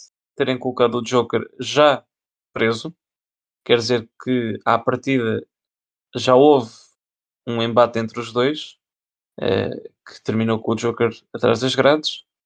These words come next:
E é interessante como uma pessoa fica a especular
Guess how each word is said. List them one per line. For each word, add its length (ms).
E 640
é 100
interessante 520
como 680
uma 100
pessoa 200
fica 240
a 20
especular 760